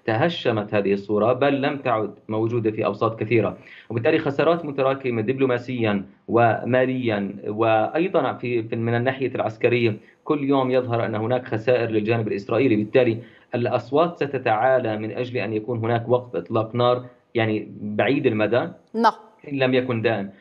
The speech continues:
Speaker 1: وأظن أن من صاغ الصفقة، آه، أستاذ نسيبة، يعني وضع هذا الاحتمال، بمعنى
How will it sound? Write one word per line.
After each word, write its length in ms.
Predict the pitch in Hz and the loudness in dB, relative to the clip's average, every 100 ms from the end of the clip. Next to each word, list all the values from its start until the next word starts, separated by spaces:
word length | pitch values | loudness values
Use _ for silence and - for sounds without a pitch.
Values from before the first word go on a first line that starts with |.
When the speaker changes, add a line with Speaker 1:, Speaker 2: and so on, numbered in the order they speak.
| _ - | _ 0
Speaker 1:
وأظن 340 | 127 139 196 | 0 2 -2
أن 180 | 151 135 | -2 -2
من 160 | 135 | -2
صاغ 360 | 127 151 165 151 | -2 2 2 2
الصفقة، 720 | 123 - 131 131 - 107 104 | -6 -4 -6 -4 -4 0 0
آه، 300 | - 104 104 | 0 -2 -2
أستاذ 300 | 113 123 113 | -2 -2 -2
نسيبة، 460 | 107 104 113 107 104 | -4 0 0 2 2
يعني 360 | 110 113 110 | 2 0 0
وضع 520 | 107 110 151 160 127 127 | 0 2 2 4 4 2
هذا 200 | 135 131 | 0 -2
الاحتمال، 480 | 98 - 117 123 | -4 -8 -4 -4
بمعنى 460 | 101 113 127 123 120 | -2 -2 -2 -2 -4